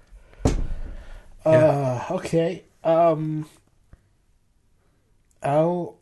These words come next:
Speaker 2: I'll go.
Speaker 1: We're gonna have to call the last one Hard Luck Loser, I think.
Speaker 2: Yeah, and the Hard Luck Loser in this case is New Belgium. For me.
Speaker 1: Okay.
Speaker 2: Um,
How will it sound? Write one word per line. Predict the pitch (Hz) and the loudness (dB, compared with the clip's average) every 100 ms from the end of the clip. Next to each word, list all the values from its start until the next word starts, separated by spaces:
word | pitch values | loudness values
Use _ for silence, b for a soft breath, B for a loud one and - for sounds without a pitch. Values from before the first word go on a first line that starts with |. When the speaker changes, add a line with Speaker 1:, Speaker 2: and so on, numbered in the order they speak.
| - | -14
Speaker 2:
I'll | 135 170 | -10 -8
go. | 170 165 160 180 - B B | -4 -4 -4 -6 -14 B B
Speaker 1:
We're | 120 | -4
gonna | 131 | -4
have | 135 | -4
to | - | -2
call | 143 | 0
the | 123 | 2
last | 120 139 - | 2 2 0
one | 113 | 0
Hard | 123 120 | 2 2
Luck | 120 - | 0 0
Loser, | 131 156 107 | 0 0 -2
I | 104 | -2
think. | 101 101 - _ | -4 -6 -10 _
Speaker 2:
Yeah, | 131 151 180 - | -4 -2 -2 -2
and | 147 147 151 | -2 -2 -2
the | 143 | -2
Hard | 143 170 175 | 0 -2 -2
Luck | 170 160 | -6 -2
Loser | 160 151 | -2 -2
in | 139 | -4
this | 139 - | -6 -4
case | 139 139 | -4 -4
is | 139 123 | -6 -8
New | 139 | -8
Belgium. | 117 107 - - _ _ _ - - | -8 -10 -12 -20 _ _ _ -20 -20
For | - - | -20 -16
me. | 117 | -6
Speaker 1:
Okay. | 120 170 - b b b b b - | -4 -4 -10 b b b b b -16
Speaker 2:
Um, | 113 110 113 107 | -12 -10 -10 -12